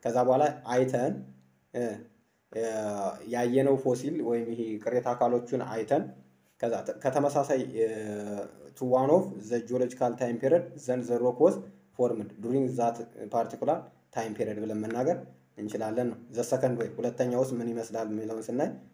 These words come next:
እ፣ the second way is what is, what is on the top of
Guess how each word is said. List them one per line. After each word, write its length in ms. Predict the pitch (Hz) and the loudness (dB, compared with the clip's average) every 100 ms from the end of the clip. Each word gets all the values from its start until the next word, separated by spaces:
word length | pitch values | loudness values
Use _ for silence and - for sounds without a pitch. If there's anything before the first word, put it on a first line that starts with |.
| _ _ - | _ _ -8
እ፣ 60 | 110 | -6
the 160 | 104 113 | -4 -4
second 280 | 123 127 120 | -2 -2 4
way 180 | 139 170 151 - | 6 6 4 -4
is 140 | 117 127 127 - | -4 -4 -6 -10
what 200 | - 131 | 2 2
is, 140 | 156 135 - - _ _ _ - | 4 2 -2 -14 _ _ _ -2
what 160 | 123 127 | 0 0
is 120 | 143 | -2
on 160 | 143 127 | -2 2
the 140 | 127 | 2
top 200 | 131 131 | 2 2
of 120 | 170 | 2